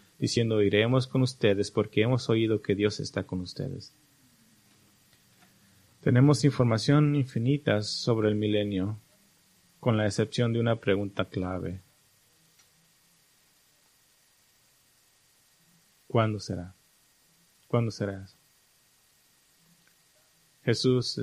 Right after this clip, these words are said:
estaba a punto de ascender al cielo y los apóstoles estaban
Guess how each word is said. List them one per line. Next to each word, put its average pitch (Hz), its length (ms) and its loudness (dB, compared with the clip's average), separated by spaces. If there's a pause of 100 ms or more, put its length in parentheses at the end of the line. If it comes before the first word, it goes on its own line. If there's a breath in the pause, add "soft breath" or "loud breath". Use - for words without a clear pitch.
(160)
estaba 120 300 2
a 113 80 0
punto 127 300 -2
de 104 260 -2
ascender 110 500 -2
al 104 100 0
cielo 98 420 -4
y 98 40 -4
los 98 160 -4
apóstoles 107 560 -2
estaban 110 500 -6